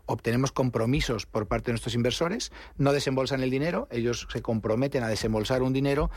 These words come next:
durante los siguientes tres o cuatro años, que es el periodo en que nosotros realizamos las inversiones. Cuando nosotros,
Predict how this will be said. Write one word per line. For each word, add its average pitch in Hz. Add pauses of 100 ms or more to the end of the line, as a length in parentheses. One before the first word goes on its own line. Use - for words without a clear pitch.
(300)
durante 120
los 113
siguientes 131
tres 139
o -
cuatro 113
años, 98 (240)
que 135
es 123
el 135
periodo 143
en 147
que 143
nosotros 131
realizamos 120
las 107
inversiones. 92
Cuando 104
nosotros, 117